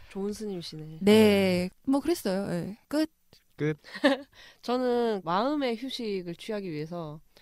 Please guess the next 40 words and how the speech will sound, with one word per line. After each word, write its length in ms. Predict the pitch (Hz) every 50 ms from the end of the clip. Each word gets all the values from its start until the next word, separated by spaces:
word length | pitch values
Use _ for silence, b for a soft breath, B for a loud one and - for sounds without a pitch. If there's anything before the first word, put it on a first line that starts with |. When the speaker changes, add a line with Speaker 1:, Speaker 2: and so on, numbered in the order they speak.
| _ _ _
Speaker 1:
종교적인 580 | - - 196 196 208 208 233 233 247 247 226 202
장소에 320 | - 190 190 196 185 196 175
가면 200 | - 170 156 143
어떨까라는 1400 | 143 - - 214 214 214 - - - 147 139 147 147 151 156 160 _ _ _ _ _ _ - 180 180 185 190
생각을 320 | 185 214 208 202 185 175
좀 120 | - 175 170
한 100 | 202 208
적이 120 | 190 151 135
있거든요. 420 | - - 143 - 151 147 - -
근데 160 | 160 180 185
막상 640 | 180 180 175 131 123 127 247 226 220 220 208 196 175
Speaker 3:
음. 80 | 156 165 b b b b b b
Speaker 1:
뭐 100 | 190 185
차도 260 | - - 339 302 294
없고 240 | 214 185 - - 214
하니까 680 | 214 226 214 180 - - 151 151 151 156 151 156 151 151 - _ _ _ _ _ _ _ _ _ _ _ _ _ _
그냥 100 | - 175
조용한 360 | - - 190 196 208 233 226
카페에 500 | - 285 294 - - 254 220 196 190 175
가서 240 | 165 175 175 170 180
<laughs> 0 |
쉬는 340 | 175 - - - 240 226 233
게 80 | 208
다였는데. 540 | 190 - 156 147 165 170 170 220 190 - 160
Speaker 3:
<laughs> 840 | 185 - 269 - - 277 - - 392 - - 349 - - - - -
어, 60 | -
명동 180 | - 127 131
Speaker 1:
들어보니까 380 | 147 - 214 233 226 226 220 214
Speaker 3:
성당 140 | 214 214 196
되게 160 | 185 180 -
Speaker 1:
괜찮네요. 240 | 170 147 131 143 139
Speaker 3:
괜찮아요. 260 | 135 135 139 143 120
가까운, 380 | - - 123 175 139 131 123 -
Speaker 1:
음. 80 | - -
Speaker 3:
조계사나 440 | - - 139 143 170 180 180 180 165
명동 320 | 127 120 120 117 139 151 151
성당도 560 | 151 147 139 135 139 139 131 139 139 135 120 -
평일에 300 | - 220 214 214 196 156
가면 160 | 131 139 170
괜찮아요. 480 | 170 135 - 101 95 95 95 101 104